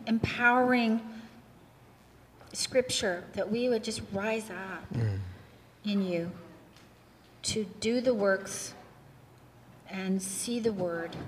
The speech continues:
Speaker 1: made manifest in us. In Jesus' name, amen.
Speaker 2: Amen. Thanks, hon. So today we begin our summer teaching series.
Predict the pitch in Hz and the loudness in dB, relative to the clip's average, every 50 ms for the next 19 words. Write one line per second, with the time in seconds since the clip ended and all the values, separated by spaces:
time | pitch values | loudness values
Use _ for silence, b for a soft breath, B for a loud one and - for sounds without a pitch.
0 | - - - - - - - - - - - 185 190 185 175 170 180 180 170 175 | -12 -16 -20 -20 -20 -20 -20 -20 -20 -14 -8 -4 -4 -4 -2 -2 -4 -4 -4 -4
1 | 180 185 185 - 170 185 - - - 185 185 170 160 170 - - - - 185 185 | -6 -6 -6 -8 -10 -10 -10 -10 -8 -8 -8 -8 -8 -8 -14 -14 -12 -10 -8 -8
2 | - 185 170 175 - - - - - - 185 170 175 190 175 - - - - - | -8 -10 -14 -14 -14 -14 -14 -14 -12 -10 -10 -10 -10 -12 -12 -14 -16 -20 -20 -20
3 | - - - - 190 180 - - 131 127 117 110 104 104 101 101 104 104 - - | -20 -16 -8 -4 -2 -2 0 2 2 2 0 -2 -4 -6 -8 -8 -10 -12 -14 -18
4 | - - - - - - 175 131 - - - 117 127 - - - - - - - | -20 -20 -16 -8 -4 -2 -2 -2 -4 -6 -8 -10 -10 -10 -14 -20 -20 -20 -20 -20
5 | - - - - _ _ _ _ - - - - _ - - - - B B B | -20 -20 -20 -20 _ _ _ _ -20 -20 -20 -20 _ -20 -20 -20 -20 B B B
6 | B B B B B B B B B B B B B B B B B B B - | B B B B B B B B B B B B B B B B B B B 6
7 | - 214 214 208 202 175 - - - - - - - - 226 190 254 269 294 277 | 10 10 12 10 10 6 2 -6 -10 -10 -10 0 6 6 8 8 8 8 8 8
8 | 269 247 233 202 175 240 240 220 190 165 - - 208 214 214 196 - - 202 196 | 6 6 6 8 8 8 8 10 8 8 8 8 8 8 8 6 6 6 4 4
9 | 202 - 185 180 151 - 175 160 143 117 98 95 - - - | 4 4 4 4 4 6 6 6 6 6 4 0 -4 -8 -10